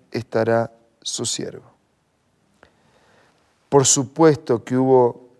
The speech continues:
quienes se mantuvieron con fidelidad de parte de David.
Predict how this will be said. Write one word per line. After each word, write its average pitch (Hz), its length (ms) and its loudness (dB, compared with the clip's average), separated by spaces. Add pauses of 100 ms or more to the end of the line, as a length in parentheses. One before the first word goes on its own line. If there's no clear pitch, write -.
(100)
quienes 135 640 -2
se - 220 -4
mantuvieron 131 840 -2
con 127 240 0
fidelidad 131 800 2 (800)
de 123 200 4
parte 151 720 -2 (1200)
de 123 240 -4
David. 107 360 -4